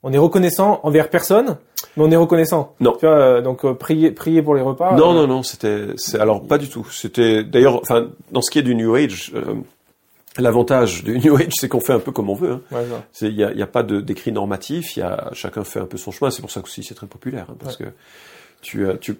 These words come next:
Speaker 2: tu fais ta propre
Speaker 1: Chacun
Speaker 2: sauce,
Speaker 1: fait
Speaker 2: hein.
Speaker 1: son, son
Speaker 2: Ouais.
Speaker 1: truc, sa sauce. Et donc, tu, tu es en train d'attaquer les croyances de Philippe, tu disais ?
Speaker 2: Ouais, ouais,
Speaker 1: Et
Speaker 2: et, et,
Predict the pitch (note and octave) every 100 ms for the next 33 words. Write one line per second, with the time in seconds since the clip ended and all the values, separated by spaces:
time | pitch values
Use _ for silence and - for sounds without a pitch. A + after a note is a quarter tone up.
0 | - G#2+ - - - - G#2+ B2+ C3+ B2
1 | B2+ A2+ A2 A2+ - G2+ A#2+ B2 - B2+
2 | B2 A#2+ - - - - D3 D#3 - -
3 | - D3 C#3 - - D3+ C#3+ C#3+ D3 C#3+
4 | C#3+ D#3+ C#3+ C3 D3 D3 C#3+ D3+ F3 -
5 | - D3+ D3+ C#3+ F3 G3+ F#3+ G3 A#2 A#2
6 | A#2 A#2 B2+ A#2